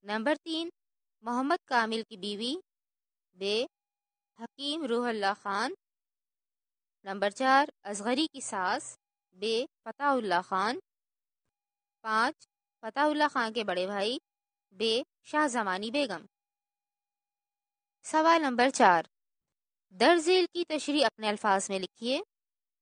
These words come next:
अलिफ, दुनिया का दस्तूर है कि कोई फर्द बशर रंज से खाली नहीं। अगर हर तरफ खुशी ही खुशी हो तो इंसान खुदा को भूल कर भी याद ना करे। बे, ढंढोरा शहर में, बच्चा बगल में। सवाल नंबर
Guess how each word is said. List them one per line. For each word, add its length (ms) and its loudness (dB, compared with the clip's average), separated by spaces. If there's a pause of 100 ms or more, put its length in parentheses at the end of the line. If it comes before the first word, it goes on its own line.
(240)
अलिफ, 380 -2 (260)
दुनिया 340 -2
का 140 0
दस्तूर 460 -4
है 300 0
कि 160 -18 (140)
कोई 200 -2
फर्द 400 0
बशर 340 -2
रंज 220 -6
से 180 -6
खाली 360 -6
नहीं। 300 -4 (540)
अगर 220 2
हर 220 2
तरफ 480 0
खुशी 340 -4
ही 120 0
खुशी 360 -8
हो 320 0
तो 60 -12
इंसान 480 -4
खुदा 320 0
को 200 -8
भूल 260 -4
कर 180 -2
भी 160 -4
याद 280 2
ना 180 -2
करे। 280 -10 (920)
बे, 220 2 (520)
ढंढोरा 520 4
शहर 400 0
में, 360 -4
बच्चा 400 0
बगल 340 -2
में। 200 -8 (640)
सवाल 400 6
नंबर 220 2